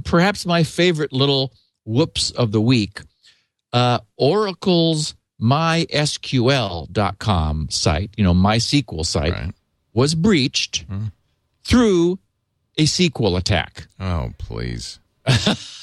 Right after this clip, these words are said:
Speaker 1: Um, the, there's a great, a little posting that I'll read on the H Security site.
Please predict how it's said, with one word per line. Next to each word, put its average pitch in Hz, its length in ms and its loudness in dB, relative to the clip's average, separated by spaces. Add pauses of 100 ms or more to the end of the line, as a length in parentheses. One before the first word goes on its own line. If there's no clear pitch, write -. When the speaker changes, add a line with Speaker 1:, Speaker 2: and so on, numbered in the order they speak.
(1160)
Speaker 1:
Um, 143 320 0 (380)
the, 151 280 2
there's 151 180 0
a 139 60 0
great, 151 420 -2
a 143 60 -2
little 143 200 0
posting 135 480 -2
that 117 100 0
I'll 113 140 0
read 120 300 2
on 110 180 -2
the 110 160 -4
H 143 440 -2
Security 131 680 0
site. 95 420 -2